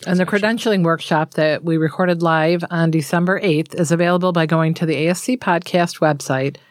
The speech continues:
Speaker 1: at A S C podcast dot com.
Speaker 2: And we are getting a number of people that signed up afterwards. We had a lot of people that attended it, but it was a very well-received workshop.
Speaker 1: Mm-hmm.
Speaker 2: Uh, it's really, I mean, a seminar, I guess, is the term that we use for it. And, uh, it, it provides, uh, it's really designed more for people that are in the, in the weeds in credentialing.
Speaker 1: Mm-hmm.
Speaker 2: So,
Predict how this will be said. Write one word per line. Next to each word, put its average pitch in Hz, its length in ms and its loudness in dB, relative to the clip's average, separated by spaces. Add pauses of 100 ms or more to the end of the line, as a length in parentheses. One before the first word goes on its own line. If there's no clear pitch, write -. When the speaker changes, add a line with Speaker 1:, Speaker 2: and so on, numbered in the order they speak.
(140)
Speaker 1:
at 143 140 -2
A 151 120 2
S 156 120 0
C 202 220 0
podcast 156 680 -2
dot 127 240 -4
com. 233 300 -6 (320)
Speaker 2:
And 113 80 -2
we 147 80 4
are 170 80 2
getting 160 280 2
a 120 40 4
number 131 200 4
of 117 60 -2
people 123 240 -2
that 98 160 0
signed 104 240 0
up 104 160 -2
afterwards. 85 380 -2
We 123 40 0
had 120 80 2
a - 40 2
lot 113 100 2
of - 80 -6
people 98 300 0
that 82 100 2
attended 90 540 0
it, - 160 -4
but 85 100 0
it 85 80 2
was 85 220 0
a 85 40 0
very 98 380 0
well-received 80 640 -2
workshop. - 380 -4
Speaker 1:
Mm-hmm. 175 220 0 (220)
Speaker 2:
Uh, 85 200 0
it's 87 200 -4
really, 82 240 -2
I 95 120 -4
mean, 78 160 -4
a - 40 -8
seminar, 82 380 0
I 76 60 -2
guess, 76 160 -4
is 76 100 -8
the 73 80 -2
term 78 220 -2
that 71 100 -4
we 78 100 -6
use 80 200 -4
for 76 200 -6
it. - 100 -12 (360)
And, 90 320 0
uh, 82 220 0 (100)
it, - 180 -4
it 131 200 -2
provides, 120 600 0
uh, 101 160 2
it's 139 200 0
really 233 220 2
designed 110 380 2
more 101 240 2
for - 140 -6
people 92 320 -2
that 80 140 2
are 80 120 2
in 85 140 -2
the, 78 180 -2
in 101 140 -2
the 85 80 2
weeds 90 420 0
in 85 140 -2
credentialing. 151 640 -2
Speaker 1:
Mm-hmm. - 20 2
Speaker 2:
So, 170 320 2